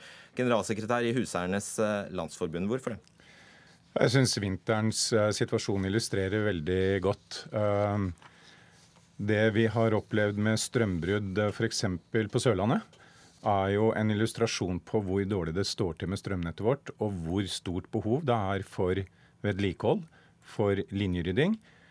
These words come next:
Speaker 2: eh, og for investeringer i nettsektoren. Samtidig så tar altså Agder Energi Nett ut på et resultat på rundt tre hundre og femti millioner kroner i tjue seksten, eh, for, eh, gir eierne sine et utbytte på to hundre og femti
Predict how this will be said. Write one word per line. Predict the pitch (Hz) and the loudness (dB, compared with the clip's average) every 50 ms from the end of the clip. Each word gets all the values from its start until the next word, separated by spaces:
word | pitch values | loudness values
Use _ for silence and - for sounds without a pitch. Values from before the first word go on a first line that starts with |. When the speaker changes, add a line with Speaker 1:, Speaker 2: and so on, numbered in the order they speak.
| - - _ _ - | -20 -20 _ _ 0
Speaker 2:
eh, | 110 104 101 98 98 - - | 0 2 2 0 0 -2 -2
og | 113 113 | -2 -4
for | - - - 101 92 95 | -2 -2 0 2 2 2
investeringer | 92 95 92 - 107 98 98 101 - - - 92 85 82 87 92 98 98 92 | 2 0 -2 -4 -2 -2 0 0 -2 -2 -2 -2 -2 -2 -2 -2 -2 -2 -4
i | - 87 92 | -4 -4 -4
nettsektoren. | 92 95 - - - - - - 98 101 95 85 - _ _ - - - - - - - - _ | -2 -4 -4 -4 -6 -6 -4 -2 -2 0 -2 -2 -6 _ _ -20 -20 -20 -20 -20 -20 -20 -18 _
Samtidig | - - - 156 135 104 90 - 113 110 127 | -6 -2 2 2 2 2 2 0 0 0 2
så | 127 147 143 | 2 0 0
tar | - - 117 120 113 | 2 2 4 4 4
altså | 107 - - - - - | 2 2 0 0 0 -2
Agder | 95 87 87 90 98 104 107 104 | -4 -4 -4 -4 0 0 2 2
Energi | 101 110 113 110 92 90 98 98 107 113 117 - - - - 107 | 2 2 0 -2 -2 -4 -2 0 0 0 -2 -4 -8 -8 -4 -2
Nett | 104 104 107 143 165 - - - - - - - - - - - | 0 2 2 2 0 -2 -6 -12 -14 -14 -14 -12 -10 -10 -6 -4
ut | 104 120 165 - - - - | -2 -2 -2 -2 -6 -6 0
på | - 123 | 2 2
et | 110 - | 2 4
resultat | 131 113 113 - 120 104 - - 101 92 92 - | 2 0 0 0 -2 -2 -2 0 0 0 0 2
på | - 113 101 | 2 2 4
rundt | 101 104 101 | 2 0 -2
tre | - 107 98 | -2 -2 -2
hundre | 95 95 101 | -2 -2 -4
og | - | -4
femti | - - 90 80 - - 98 | -4 -4 -4 -4 -4 -6 -4
millioner | 98 95 95 95 98 98 104 | -4 -2 -2 -2 -2 -2 -4
kroner | 98 - 107 92 87 90 92 | -4 -4 -4 -2 -2 -2 -2
i | 98 101 101 - - | -2 -2 -4 -4 -6
tjue | - - 101 98 | -4 -4 -4 -2
seksten, | - - 104 - - - 156 202 196 - - - - - - - - - - - | 0 0 -2 0 0 0 0 -2 -2 -4 -10 -20 -20 -20 -20 -20 -20 -12 -2 2
eh, | 113 113 107 | 4 4 4
for, | - - - 131 123 | 4 2 4 4 6
eh, | 120 117 117 - 92 110 107 107 107 104 104 101 101 101 101 - | 4 4 2 0 0 0 2 2 2 2 2 2 2 2 0 -2
gir | 98 98 98 104 113 113 - - | -2 -2 2 2 2 2 2 2
eierne | 110 98 85 82 85 82 | 2 0 0 0 -2 -2
sine | - - 104 95 101 107 | -2 -2 -2 0 0 0
et | 107 - | -2 -2
utbytte | - 113 92 - - - 92 - 101 87 | -4 -6 -6 -4 -4 -6 -4 -4 -4 -4
på | 117 - | -4 -6
to | - - | -4 -4
hundre | 101 92 90 95 | -4 -2 -2 -4
og | - | -4
femti | - - 82 80 - _ - 113 107 | -4 -4 -4 -4 -6 _ -4 -2 -2